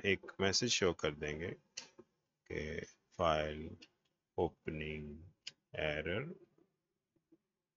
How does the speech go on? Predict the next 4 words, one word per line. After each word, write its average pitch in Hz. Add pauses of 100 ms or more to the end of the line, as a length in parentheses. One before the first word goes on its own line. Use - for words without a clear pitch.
(120)
और 73 (920)
उसके -
बाद 73 (1200)
हम 73